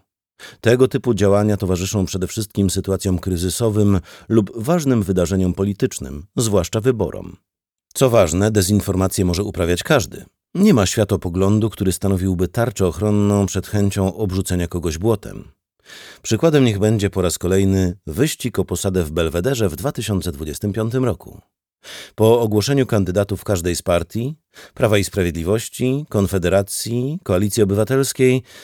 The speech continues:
w sieci od razu zaczęły się pojawiać nieprawdziwe przekazy na ich temat. Sławomirowi Mencynowi przypisano cytat:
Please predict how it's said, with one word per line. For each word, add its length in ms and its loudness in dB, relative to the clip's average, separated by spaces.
w 80 -16
sieci 320 0
od 120 2
razu 260 -2
zaczęły 320 -2
się 120 -4
pojawiać 520 0
nieprawdziwe 680 0
przekazy 400 -4
na 100 0
ich 80 -6
temat. 420 -8
Sławomirowi 600 2
Mencynowi 680 2
przypisano 500 -2
cytat: 540 -2